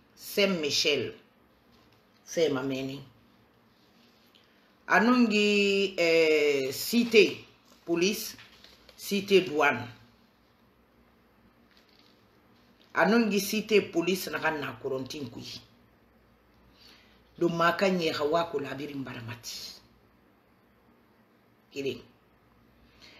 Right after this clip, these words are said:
E wara mini wo xa site kui. Nde ne e denbaye bɛ won xɛ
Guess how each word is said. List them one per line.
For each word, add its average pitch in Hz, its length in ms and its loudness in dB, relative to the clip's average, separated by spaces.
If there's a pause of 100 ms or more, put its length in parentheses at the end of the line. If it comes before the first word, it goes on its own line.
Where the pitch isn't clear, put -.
(120)
E 220 80 8
wara 226 260 8
mini 175 200 -2
wo 175 180 -2
xa 180 180 -2
site 175 560 -8
kui. 185 320 -8 (1600)
Nde 208 280 6 (140)
ne 214 100 4 (120)
e 175 40 2
denbaye 185 600 2
bɛ 160 80 2
won 156 260 -2
xɛ 202 140 -2